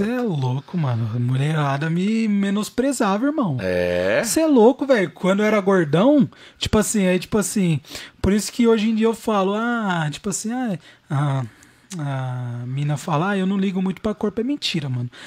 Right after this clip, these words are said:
Speaker 2: <laughs>
Speaker 1: Liga, mano, liga.
Speaker 2: Liga,
Speaker 1: Então,
Speaker 2: liga.
Speaker 1: ti-, ti-, ti-, tipo assim, se não liga, porque na época me, não queria me pegar, então?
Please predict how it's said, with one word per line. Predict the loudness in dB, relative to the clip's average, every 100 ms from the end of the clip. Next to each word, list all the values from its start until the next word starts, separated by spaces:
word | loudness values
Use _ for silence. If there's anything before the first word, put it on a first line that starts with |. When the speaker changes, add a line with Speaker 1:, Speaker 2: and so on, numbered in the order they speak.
| -10
Speaker 2:
<laughs> | -4 -2 0 2
Speaker 1:
Liga, | 6 6 6 4
mano, | 2 0 2
liga. | 4 4 4
Speaker 2:
Liga, | 2 0 0
Speaker 1:
Então, | 4 4
Speaker 2:
liga. |
Speaker 1:
ti-, | 4 -2 -4
ti-, | -8
ti-, | -6 -4
tipo | -2 0
assim, | 2 2 2
se | 2 2
não | 4 6
liga, | 6 4
porque | 0 -2
na | 0 4
época | 4 2 0 0
me, | 2 2 2
não | 2 2 2 2 2 2 2 2 0 0 0 0 -2
queria | 0 0 0
me |
pegar, | -2 -2 0 -2
então? | -2 -6